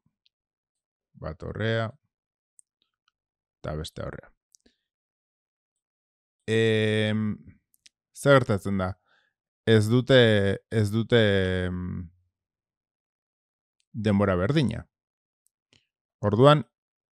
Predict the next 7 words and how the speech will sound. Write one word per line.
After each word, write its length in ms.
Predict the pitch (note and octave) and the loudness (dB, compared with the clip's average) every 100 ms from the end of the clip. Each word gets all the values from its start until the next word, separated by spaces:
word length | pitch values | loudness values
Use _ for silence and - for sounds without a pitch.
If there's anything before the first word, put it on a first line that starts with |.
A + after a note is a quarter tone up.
| _ | _
dago 300 | G#2+ G2 F#2 | -6 -2 2
aukera 360 | B2 B2+ B2+ C3 | 2 2 0 0
bat 400 | C3 B2 B2 - - | 2 0 -2 -6 -10
Premieren, 600 | - B2 C3+ B2+ C3 - - | -6 -2 -2 -2 -4 -6 -8
dala 380 | G#2 G#2+ A#2 - _ _ _ _ _ - | -4 -2 -4 -6 _ _ _ _ _ -10
denak 320 | G2+ A2 A#2 | -4 -2 0
aukeratu 640 | A#2 A2+ C3 A2+ A2 B2+ | -2 -2 -2 -2 -2 -6